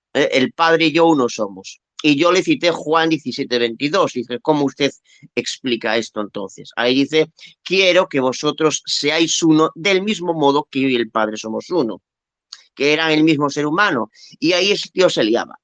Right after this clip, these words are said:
No sabía lo que decirme, se liaba, cambiaba, eh, <laughs> en fin, eh, el, lo típico que hay, ¿no? O sea, la gente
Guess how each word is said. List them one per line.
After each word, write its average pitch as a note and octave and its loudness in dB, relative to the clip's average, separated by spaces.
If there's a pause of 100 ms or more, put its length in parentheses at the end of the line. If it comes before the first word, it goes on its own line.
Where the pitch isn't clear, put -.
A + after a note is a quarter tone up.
(100)
No C#3 0
sabía C#3 0
lo B2+ 2
que C3 -2
decirme, F3+ 2
se B2+ -2
liaba, D#3+ 2
cambiaba, E3 2 (220)
eh, A#2+ -2 (220)
<laughs> D3 2 (200)
en C3+ 0
fin, C#3+ -2 (200)
eh, - -4 (240)
el, C#3 0
lo D#3+ 4
típico F#3 0
que D3+ -4
hay, C3+ 0
¿no? D#3+ 2
O D3+ -2
sea, D#3+ -2
la F3 0
gente B3+ 2